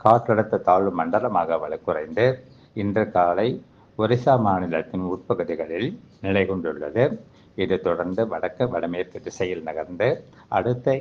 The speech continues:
இருபத்தி நான்கு மணி நேரத்தில் ஆழ்ந்த காற்றழுத்த தாழ்வு பகுதியாக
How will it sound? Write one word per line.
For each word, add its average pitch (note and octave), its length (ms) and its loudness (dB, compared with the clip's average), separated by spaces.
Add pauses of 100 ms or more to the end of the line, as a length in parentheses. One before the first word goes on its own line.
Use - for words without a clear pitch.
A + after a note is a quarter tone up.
இருபத்தி G2+ 400 0
நான்கு E2+ 280 -2
மணி E2 200 -6
நேரத்தில் F2 600 0 (500)
ஆழ்ந்த B2 460 6
காற்றழுத்த G#2+ 520 4
தாழ்வு G2+ 320 4 (120)
பகுதியாக F2 520 0